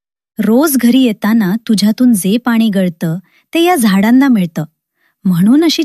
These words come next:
छान छान फुलं येतात. मला हवं असतं तर मी एक नवीन घडा विकत आणला नसता का? पण अरे, तुझ्यातलं पाणी पाझरलं म्हणूनच तर ही फुलं फुलली आहेत ना. ही फुलं पाहून सगळ्यांनाच आनंद होतो.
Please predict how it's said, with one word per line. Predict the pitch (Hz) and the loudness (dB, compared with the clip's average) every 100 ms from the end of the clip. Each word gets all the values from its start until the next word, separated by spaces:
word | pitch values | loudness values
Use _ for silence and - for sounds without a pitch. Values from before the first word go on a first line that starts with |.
| - | -2
छान | 269 247 | 0 0
छान | 254 247 240 | 0 0 0
फुलं | 233 208 | 0 0
येतात. | 185 165 139 160 - _ _ _ _ _ _ _ | -2 -4 -8 -12 -16 _ _ _ _ _ _ _
मला | 294 302 330 | -2 0 0
हवं | 233 214 262 | 0 0 0
असतं | 269 - 240 277 | -2 -4 -4 -2
तर | 320 | 0
मी | 294 294 | 2 2
एक | 330 294 | 2 0
नवीन | 226 208 285 302 | 0 2 2 2
घडा | 285 302 | 2 0
विकत | 220 190 277 311 | -2 -2 -2 0
आणला | 277 277 | 2 2
नसता | 262 247 - 196 | 2 0 -2 -4
का? | 190 226 - _ _ _ _ _ | -4 -6 -8 _ _ _ _ _
पण | 208 202 | 0 0
अरे, | 175 247 - _ _ _ - | 0 -2 -6 _ _ _ -4
तुझ्यातलं | 202 175 202 247 247 | -2 0 -2 -2 -4
पाणी | 226 196 226 | -2 0 0
पाझरलं | 247 196 175 156 208 240 | 0 -2 -2 -2 0 2
म्हणूनच | 262 190 180 226 285 - | 2 0 2 2 2 -2
तर | 339 | -4
ही | 320 330 | -2 -2
फुलं | 330 311 | 0 -2
फुलली | 311 302 294 320 | 0 0 0 -2
आहेत | 294 - | -2 -2
ना. | 277 180 - _ _ _ _ _ _ | -2 -4 -12 _ _ _ _ _ _
ही | - 381 | -2 -2
फुलं | - 302 285 | 2 2 2
पाहून | - 240 196 262 | 0 -2 0 0
सगळ्यांनाच | 320 - 214 170 240 285 320 294 | 0 -4 -6 0 2 2 2 0
आनंद | 247 214 202 190 | 0 0 0 0
होतो. | 180 - 135 - | -4 -6 -10 -12